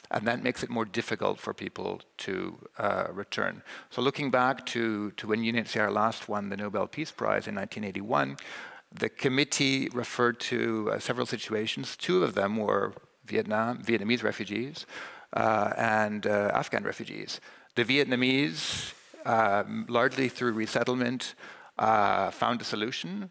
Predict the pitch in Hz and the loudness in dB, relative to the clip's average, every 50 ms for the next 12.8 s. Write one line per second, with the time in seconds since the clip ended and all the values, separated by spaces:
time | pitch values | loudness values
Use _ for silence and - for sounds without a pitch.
0 | _ - - - - _ 104 - 104 104 104 117 120 123 123 113 104 107 - - | _ -14 -14 -14 -14 _ -16 -14 -12 -2 2 2 4 4 4 2 0 -2 0 2
1 | - 120 117 - - 120 110 - 104 104 110 - 123 117 110 104 107 95 101 107 | 0 0 0 2 0 0 0 0 -2 -4 -2 0 2 2 2 0 0 2 4 4
2 | 110 107 104 101 95 104 113 - - 98 101 - - 98 107 113 117 127 143 - | 4 2 0 0 0 0 -2 -2 -2 -8 -10 -4 -2 -2 -2 -2 -4 -6 -8 -10
3 | - - - - - - - - 107 104 98 95 101 98 95 98 95 92 - - | -12 -16 -16 -16 -16 -18 -8 -2 0 0 0 2 2 2 2 0 -2 -2 0 2
4 | 117 127 135 139 143 135 - - 107 101 101 101 98 98 101 107 107 - 107 98 | 4 4 2 0 -4 -6 -4 -2 0 2 2 2 2 4 2 2 4 4 2 4
5 | 95 110 110 107 107 107 107 110 110 - - 113 113 117 117 123 135 131 - - | 4 4 4 4 2 0 -2 -2 -4 0 0 2 2 2 4 4 2 2 2 -8
6 | - - - - - - - 110 101 120 127 147 147 139 - - - 127 127 127 | -14 -14 -14 -14 -14 -10 -6 0 2 4 4 4 2 -2 0 2 2 4 4 4
7 | 113 123 120 127 - 131 113 - 107 113 123 135 - 117 113 104 107 104 104 104 | 4 4 4 4 2 0 -4 -2 -2 -2 -2 0 0 -2 0 2 2 2 4 4
8 | 113 117 120 127 127 131 - - 214 - _ - - - 131 135 - - - - | 4 4 2 2 -2 -4 -4 -6 -8 -8 _ -2 2 2 4 2 2 -2 -6 -6
9 | 135 131 120 - 117 113 107 107 110 110 104 - 113 110 107 - 117 113 107 101 | -6 -4 -2 -2 -2 -2 -2 -2 -4 -6 -6 -6 -6 -8 -2 0 0 2 2 0
10 | 98 101 98 104 110 104 98 98 - - 92 - - _ _ - - - - - | -2 -2 -2 0 2 4 4 2 2 -2 -6 -10 -20 _ _ -20 -20 -18 -16 -14
11 | - - - - - - _ - 113 110 107 104 107 107 101 101 101 104 104 117 | -14 -14 -14 -16 -18 -12 _ 2 4 4 4 4 2 0 -4 -8 -8 -10 -10 -12
12 | - - 110 117 - - - - 127 127 131 123 120 110 - | -12 -2 -2 -2 -2 0 0 2 2 2 0 -2 -4 -6 -6